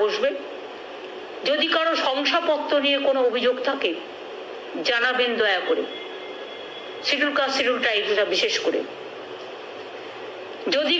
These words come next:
কারো রেশন পাচ্ছেন না,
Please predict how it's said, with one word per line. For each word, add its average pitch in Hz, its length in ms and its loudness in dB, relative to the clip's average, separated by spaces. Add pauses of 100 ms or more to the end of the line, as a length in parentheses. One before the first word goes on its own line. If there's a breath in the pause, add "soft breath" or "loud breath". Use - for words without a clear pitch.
কারো 294 220 4 (1400)
রেশন 339 300 4 (100)
পাচ্ছেন 302 360 2 (120)
না, 285 60 4